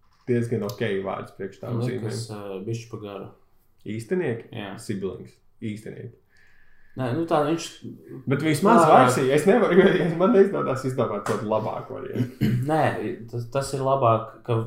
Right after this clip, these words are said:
Speaker 2: šāds ir, nevis ka nav vispār.
Speaker 1: Mhm.
Speaker 2: Bet īstenībā liekas pārāk, eh, kaut kas, kas ir,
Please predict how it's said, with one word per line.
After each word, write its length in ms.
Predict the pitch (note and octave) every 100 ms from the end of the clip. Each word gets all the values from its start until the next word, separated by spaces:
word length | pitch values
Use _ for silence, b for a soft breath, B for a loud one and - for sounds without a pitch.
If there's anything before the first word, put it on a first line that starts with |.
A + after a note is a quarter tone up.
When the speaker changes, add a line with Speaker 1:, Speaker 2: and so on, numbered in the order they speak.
| - -
Speaker 2:
šāds 540 | - - C3 A#2 -
ir, 300 | C3 C3+ B2
nevis 300 | A#2+ A2 A2
ka 80 | -
nav 240 | A2+ G2+ G2+
vispār. 380 | G#2+ G2+ - -
Speaker 1:
Mhm. 320 | B2+ A2+ A2+ A#2
Speaker 2:
Bet 180 | A2 A2
īstenībā 520 | C3 B2+ B2 A2+ G#2+
liekas 320 | A#2 A2+ A2+
pārāk, 640 | A#2+ A2+ G#2 G2 F#2+ F#2 -
eh, 640 | F#2 F#2 F#2+ F#2 - D2 - - - A#2+
kaut 260 | G#2+ G2
kas, 220 | - G2+ -
kas 180 | A2 -
ir, 200 | F#2+